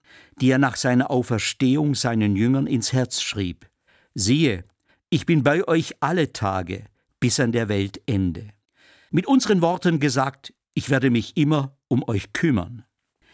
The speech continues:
Mit diesem Versprechen stärkte Jesus seine von Angst und Sorge erfüllten Jünger. Der Zuspruch des Auferstandenen damals erinnert mich an eine junge Frau, mit der ich kürzlich ins Gespräch kam.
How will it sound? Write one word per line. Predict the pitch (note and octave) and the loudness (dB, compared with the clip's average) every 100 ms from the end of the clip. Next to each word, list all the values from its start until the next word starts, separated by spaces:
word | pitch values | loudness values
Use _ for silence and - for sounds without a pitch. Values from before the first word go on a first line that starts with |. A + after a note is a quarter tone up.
| _ | _
Mit | D#3 D#3 | -2 2
diesem | B3 A#3+ | 2 2
Versprechen | F#3 E3 - - F#3+ F3+ | 2 0 0 -4 -2 0
stärkte | - - C3+ F3+ - D3 | 0 0 0 0 0 0
Jesus | A#2+ C#3+ E3+ F#3+ C#3 | 2 0 0 -2 -2
seine | C3+ C3 A#2 | 0 0 0
von | - G#2+ | -2 -4
Angst | B2+ D3 D3 - | -2 -4 -4 -2
und | A#2+ | -2
Sorge | - A#2+ A2 C3+ A2+ C3 | -2 -2 -2 -4 -4 -4
erfüllten | A#2 - A#2 A2 A2 | -4 -4 -4 -4 -4
Jünger. | G2+ G#2 G2 E2+ - _ _ _ - _ _ | 0 0 0 -4 -12 _ _ _ -20 _ _
Der | F3 D#3+ | -2 0
Zuspruch | - D4 - F3+ C3 | 0 0 0 0 0
des | E3 - | -2 0
Auferstandenen | D3+ D3 C#3 - - C3 D#3+ C#3 A#2 G#2 | -2 0 -2 -2 -4 -2 2 2 4 2
damals | - G#2+ B2 C#3+ D3 E3+ - - - _ _ | 0 -2 0 0 0 -4 -6 -8 -12 _ _
erinnert | D3+ E3 D#3+ E3+ | -2 2 2 2
mich | D#3 C3 | 0 0
an | C#3 | 0
eine | D3 B2+ | 2 2
junge | B2 F#3+ F3 | 2 2 2
Frau, | - G#2+ G#2+ D3 G#3+ _ _ _ _ | 0 -2 0 0 -2 _ _ _ _
mit | A#2+ B2+ | -2 2
der | B2 | 2
ich | A2+ | 0
kürzlich | - B2+ - B2 G#2+ | -2 -2 -2 -2 -2
ins | G#2 | -2
Gespräch | - G#2 - B2+ B2+ B2 - | -4 -6 -6 -2 -2 -2 -8
kam. | - D#2+ E2 | -12 -12 -14